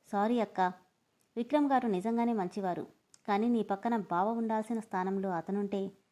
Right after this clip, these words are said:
నాకు నచ్చలేదు. నీ తమ్ముడిగా నువ్వెప్పుడూ గెలవాలని ఎంతలా కోరుకుంటావో, నువ్వు బావగారితో సంతోషంగా ఉండాలని కూడా అంతే కోరుకుంటాను," అని చెప్పి వెళ్ళిపోతుంటే విక్రమ్తో తను నవ్వుతూ మాట్లాడడం నిక్కీకి నచ్చలేదని అర్థమై,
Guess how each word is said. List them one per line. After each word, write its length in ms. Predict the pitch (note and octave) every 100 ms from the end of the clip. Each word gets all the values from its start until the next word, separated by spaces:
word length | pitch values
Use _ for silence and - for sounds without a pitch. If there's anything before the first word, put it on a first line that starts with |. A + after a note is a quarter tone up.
| _ _ -
నాకు 200 | G3 G3
నచ్చలేదు. 420 | F3+ - F#3 F3+ - _ _ _ _ _
నీ 100 | C#4+
తమ్ముడిగా 440 | D4+ D4 D#4 D#4+ D#4
నువ్వెప్పుడూ 480 | B3+ C4 B3+ D4
గెలవాలని 520 | C#4 G3 G#3+ A#3+ A#3+ G#3+
ఎంతలా 360 | E3+ G#3+ A3+
కోరుకుంటావో, 680 | A3+ G#3 G#3 G#3+ G3+ G3 G3 A3+ - _
నువ్వు 180 | D#4 D4
బావగారితో 640 | G3+ F3+ A3 C4 B3+ B3+
సంతోషంగా 640 | B3 F3 F#3+ B3 B3+ B3 A#3+
ఉండాలని 380 | A#3 A3+ A3 G#3+
కూడా 240 | G#3 G#3
అంతే 340 | E3+ F3 A3+
కోరుకుంటాను," 600 | G#3+ G3+ F#3+ G3 G3 F#3 G3+ _ _ _ _ _ _ -
అని 200 | C4+ C4+
చెప్పి 300 | C4 C4 C4+
వెళ్ళిపోతుంటే 680 | F#3+ F#3 A3+ A#3 A3+ G#3+ G#3+ A#3 - _ _ _
విక్రమ్తో 420 | C#4+ D4 F#4 F4+ E4+
తను 180 | D4
నవ్వుతూ 380 | B3+ G#3+ C4 D4
మాట్లాడడం 560 | C4 A#3+ A#3+ A#3 A3 A3+
నిక్కీకి 400 | F#3+ - B3 B3
నచ్చలేదని 600 | G3 F3 A3+ A3+ A3+ G#3+
అర్థమై, 400 | F3 - G#3